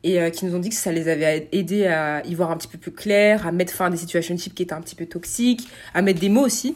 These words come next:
sur des réalités, bah, dont elles arri-, elles, qu'elles, dont, pardon, des, des réalités qu'elles n'arrivaient pas forcément à nommer.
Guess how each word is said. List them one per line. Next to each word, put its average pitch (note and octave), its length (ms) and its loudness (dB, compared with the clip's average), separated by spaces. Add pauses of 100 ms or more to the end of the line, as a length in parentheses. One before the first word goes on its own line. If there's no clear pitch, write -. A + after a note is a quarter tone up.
sur F#3 140 0
des E3+ 100 0
réalités, E3+ 360 0
bah, D#3 300 0
dont D#3+ 160 -8
elles D#3 180 -8
arri-, D3+ 200 -8
elles, D#3+ 260 -8
qu'elles, E3+ 180 -2
dont, G3+ 140 0
pardon, E3 260 -2
des, D#3+ 220 -8
des E3+ 100 -2
réalités F#3 300 0
qu'elles F3+ 140 -2
n'arrivaient D#3+ 200 -6
pas G3+ 140 0
forcément F3+ 380 -6
à D#3 100 -2
nommer. D3+ 320 -4